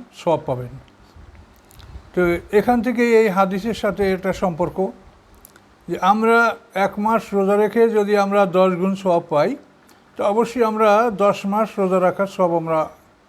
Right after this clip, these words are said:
উম, ইনশাআল্লাহ পেয়ে যাব। আল্লাহর কোরআনের, আল্লাহর প্রতিশ্রুতি সত্য। যে দশ মাস, আর তাহলে আমাদের হাতে থাকে দু মাস, দু মাসে ষাট দিন। এখন যদি আমরা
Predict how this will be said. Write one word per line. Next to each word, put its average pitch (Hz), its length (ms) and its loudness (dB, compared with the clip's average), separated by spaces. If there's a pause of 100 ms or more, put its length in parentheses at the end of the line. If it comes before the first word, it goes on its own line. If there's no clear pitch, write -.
(220)
উম, 160 180 -10 (220)
ইনশাআল্লাহ 156 440 0
পেয়ে 180 240 2
যাব। 160 200 2
আল্লাহর 165 280 2
কোরআনের, 156 400 -2
আল্লাহর 151 320 0
প্রতিশ্রুতি 147 460 -10
সত্য। 131 400 -6 (1160)
যে 202 80 4
দশ 202 320 2
মাস, 170 200 0
আর 196 100 2
তাহলে 208 240 0
আমাদের 208 280 2
হাতে 190 260 -2
থাকে 190 220 0
দু 151 180 0
মাস, 127 220 -2 (640)
দু 220 120 2
মাসে 233 260 2
ষাট 185 260 2
দিন। 143 280 -6 (520)
এখন 196 280 0
যদি 233 260 2
আমরা 226 420 2